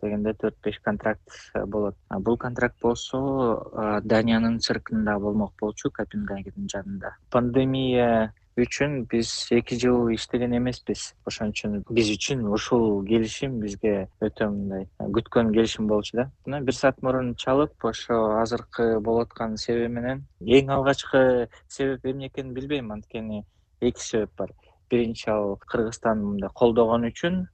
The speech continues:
же биздин, а, Е С К тиешебиз бар экенин, ошол себеп болгонун билбейм, кайсынысы эң алгач экенин. Бирок бизге ошентип эле айтышты. Кыргызстан, Казакстан, Россия, э,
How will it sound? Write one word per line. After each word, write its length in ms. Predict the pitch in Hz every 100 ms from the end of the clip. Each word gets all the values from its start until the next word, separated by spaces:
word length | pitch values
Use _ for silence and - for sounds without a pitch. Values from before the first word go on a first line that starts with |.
| -
же 540 | 113 110 113 110 104 -
биздин, 540 | 117 110 123 120 110 101
а, 140 | 101
Е 280 | 104 120 120
С 100 | -
К 240 | 131 127 117
тиешебиз 540 | 123 117 - 117 110
бар 240 | 110 117
экенин, 480 | 113 - 117 113 110 - _ -
ошол 380 | 120 127 139 117
себеп 320 | - 117 -
болгонун 480 | 120 110 110 117 104 - - 113
билбейм, 420 | 120 120 107 95 - _ _ - -
кайсынысы 720 | 113 - 104 - 101 95 82 - - - _
эң 180 | 110 98
алгач 280 | 95 98 -
экенин. 440 | - - 95 - - _ - -
Бирок 200 | 147 -
бизге 200 | 135 131
ошентип 360 | 131 147 135 131
эле 100 | 120
айтышты. 600 | 117 - - 113 101 98 -
Кыргызстан, 880 | - 120 117 - 139 143 139 131 113 -
Казакстан, 760 | 120 113 113 - 131 131 127 117
Россия, 760 | - 113 107 - 127 123 110 101 _ _
э, 60 | -